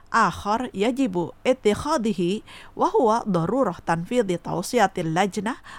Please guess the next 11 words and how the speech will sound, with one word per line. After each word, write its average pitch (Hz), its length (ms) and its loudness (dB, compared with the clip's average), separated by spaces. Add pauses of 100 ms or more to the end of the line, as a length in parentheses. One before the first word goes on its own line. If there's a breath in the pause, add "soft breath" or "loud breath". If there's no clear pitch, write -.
(100)
الاستشارية 208 1300 0 (300 loud breath)
لولاية 185 520 2 (100)
راخين 247 380 -4 (340 loud breath)
برئاسة 247 540 0 (120)
الأمين 185 440 -2
العام 202 420 0
للأمم 214 500 -2
المتحدة 202 680 -4 (340 loud breath)
كوفي 175 300 0
أنان 214 460 -2
قريبا. 160 680 -2